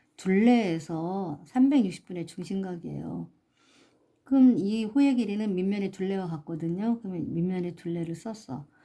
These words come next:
그럼 이걸 이제 지-, 파이 없애고 이 없애요. 그럼 이쪽은 이제 중심각만 남기고 L을 보내.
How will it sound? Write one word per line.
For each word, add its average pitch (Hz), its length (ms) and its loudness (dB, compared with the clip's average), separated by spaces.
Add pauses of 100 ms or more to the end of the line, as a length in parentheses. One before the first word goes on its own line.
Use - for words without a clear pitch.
(220)
그럼 240 160 0
이걸 190 160 0
이제 180 240 -6
지-, - 180 -18 (320)
파이 269 340 2
없애고 180 600 -4
이 190 260 0
없애요. 170 680 -4 (540)
그럼 269 140 4
이쪽은 196 480 0
이제 175 200 -4
중심각만 202 720 -2
남기고 170 800 -2
L을 196 420 -2
보내. 165 460 -6